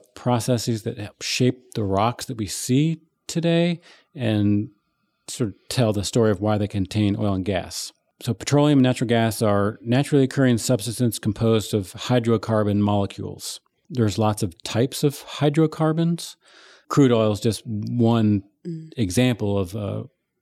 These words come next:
Speaker 1: a long list, I think, of, of complex mixture of hydrocarbons.
Speaker 2: Mm.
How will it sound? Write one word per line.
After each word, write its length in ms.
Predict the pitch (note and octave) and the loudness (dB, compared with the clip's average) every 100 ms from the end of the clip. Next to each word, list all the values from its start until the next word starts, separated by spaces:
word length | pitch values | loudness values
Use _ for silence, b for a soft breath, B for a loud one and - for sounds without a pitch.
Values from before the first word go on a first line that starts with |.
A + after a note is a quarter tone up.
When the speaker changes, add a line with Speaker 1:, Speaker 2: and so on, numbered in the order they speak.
| - | -8
Speaker 1:
a 60 | A2 | -2
long 340 | A2 A2 G2+ | 0 2 2
list, 220 | A2 G#2 | 0 0
I 80 | G2 | -4
think, 280 | F#2 A#2+ G#2 | -2 -2 -2
of, 180 | G2 - | -4 -8
of 180 | B2+ - | -12 -8
complex 760 | - G#2 F#2+ - G2 - - - | -2 0 0 0 -4 -4 -10 -4
mixture 560 | G#2+ F#2 - - G2+ | -4 -4 -8 -4 -2
of 380 | F#2 F2 - - _ _ | -4 -6 -14 -18 _ _
hydrocarbons. 720 | - - G#2 G2 - G2 G2+ F#3+ | -6 -6 -6 -12 -14 -14 -10 -6
Speaker 2:
Mm. 280 | F3+ F3 | -4 -6